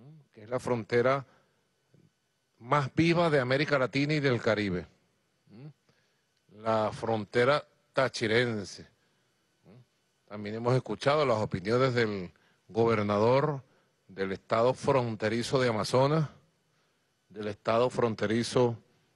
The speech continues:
de Apure, Eduardo Piñate. También hemos escuchado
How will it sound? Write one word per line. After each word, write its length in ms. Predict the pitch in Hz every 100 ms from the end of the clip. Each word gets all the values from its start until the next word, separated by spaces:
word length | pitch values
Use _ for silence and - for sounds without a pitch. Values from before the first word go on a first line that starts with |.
| _ -
de 260 | 85 113
Apure, 640 | 110 101 139 165 170 175 139 _ _ -
Eduardo 460 | 98 98 110 117 123
Piñate. 680 | 110 113 143 160 165 156 135 - _ _ _ _ _ _ _ _ _ _ _ _ _
También 320 | - 113 113
hemos 240 | 120 127 131
escuchado 760 | - 113 - 131 139 143 135